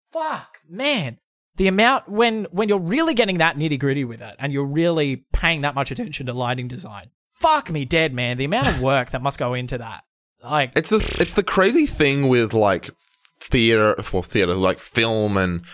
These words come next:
Speaker 2: and all this kind of art is that we, we always think about actors, we think about actors first, and then we think about directors,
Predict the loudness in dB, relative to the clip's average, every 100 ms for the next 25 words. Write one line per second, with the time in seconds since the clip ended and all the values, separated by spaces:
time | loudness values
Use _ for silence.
0 | -18 -4 -2 2 0 0 0 0 2 4
1 | 2 0 -2 0 2 2 0 _ _ _
2 | 0 2 2 2 4 4 2 0 0 2
3 | 2 2 2 0 0 2 2 2 -2 -4
4 | -2 0 2 2 2 2 0 2 2 2
5 | 0 -2 0 2 2 2 2 2 2 2
6 | 2 0 0 0